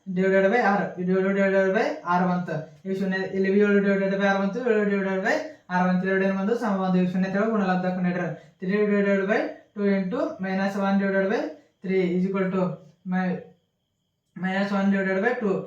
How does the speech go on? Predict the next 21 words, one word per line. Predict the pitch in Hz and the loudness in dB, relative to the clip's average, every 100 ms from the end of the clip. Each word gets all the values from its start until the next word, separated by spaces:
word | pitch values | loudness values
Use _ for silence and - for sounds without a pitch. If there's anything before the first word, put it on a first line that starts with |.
| - - | -12 -12
ಇದು | 185 202 208 202 | -4 0 2 2
ಮೂರು | 196 196 196 | 2 0 -2
ಕ್ಯಾನ್ಸಲ್, | 196 190 233 240 | -4 -2 -4 -4
ಇದು | 185 190 | -4 -4
ಮೂರು, | 185 190 185 | -2 -4 -6
ಸಾರಿ, | - 185 175 | -8 -6 -2
ಮೂರು | 180 196 | 0 0
ಒಂದ್ಲೆ | 196 196 | 0 2
ಮೂರು, | 202 196 240 - | 2 2 0 -2
ಮೂರು | 185 185 185 | -4 -2 2
ಒಂದ್ಲೆ | 185 254 311 - _ 185 | 2 0 -4 -10 _ -4
ಮೂರು | 185 | 0
ಬಂತು. | 180 180 165 | 0 -2 -4
ಒನ್ | 180 196 | -2 0
divided | 196 190 190 | 2 2 0
by | 185 185 | -2 -2
two | 226 302 302 | -2 -2 -4
minus | 190 190 196 | -4 -4 -2
one | 196 196 | -2 -2
divided | 190 190 185 185 | 0 0 2 2
by | 220 | 2